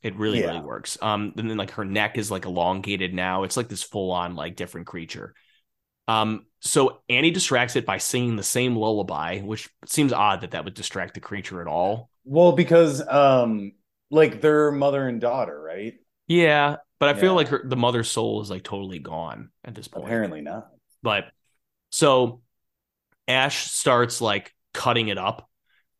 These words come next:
Speaker 1: and, you know, it starts screaming, like, "I'll swallow your soul," and he goes, "Swallow this."
Speaker 2: This.
Speaker 1: Yeah.
Speaker 2: Boom.
Speaker 1: Um, so at this point, the trees around the cabin start destroying the cabin. Like, they're just, like, literally, like, uprooting and then, like,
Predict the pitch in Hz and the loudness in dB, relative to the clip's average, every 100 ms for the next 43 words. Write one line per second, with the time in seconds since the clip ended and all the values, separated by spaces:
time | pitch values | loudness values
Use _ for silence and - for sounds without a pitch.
0 | _ 127 113 107 107 107 92 117 107 101 | _ -2 0 0 0 -4 -4 -4 -2 -4
1 | 104 117 110 - 107 101 92 110 135 139 | -2 -2 -2 -2 -2 -2 -4 -4 0 2
2 | 135 120 123 160 156 147 123 107 98 107 | 2 0 0 2 2 4 2 0 -4 -6
3 | 98 92 - - 113 101 90 85 82 85 | -6 -6 -2 -2 0 2 0 -2 -8 -10
4 | 73 - - 107 85 - - - - _ | -6 -4 0 0 0 -4 -10 -10 -14 _
5 | _ - 101 - - 87 - _ _ _ | _ -2 -2 -2 -10 -14 -16 _ _ _
6 | 127 127 131 123 139 220 240 - 120 98 | 2 4 4 4 4 4 2 0 0 0
7 | 101 - _ _ _ _ _ _ 113 123 | -2 -8 _ _ _ _ _ _ -6 -2
8 | 117 113 110 - 170 196 147 110 127 - | 0 0 -4 -2 0 2 2 2 0 -4
9 | - _ _ - - 113 113 120 117 104 | -8 _ _ -16 -4 0 0 0 -2 -2
10 | 107 - 101 - 104 - - 110 117 117 | -4 -4 -6 -6 -4 -4 -4 0 2 4
11 | 104 101 95 - - 87 80 50 113 - | 0 -4 -8 -10 -10 -8 -10 -12 -16 -20
12 | _ 117 101 - - 135 123 120 120 104 | _ -4 -4 -4 -2 0 0 0 0 0
13 | 117 127 139 131 117 107 - 107 104 107 | 0 2 4 4 2 0 -2 -4 -2 -2
14 | 107 120 120 101 92 | 0 0 0 -2 -6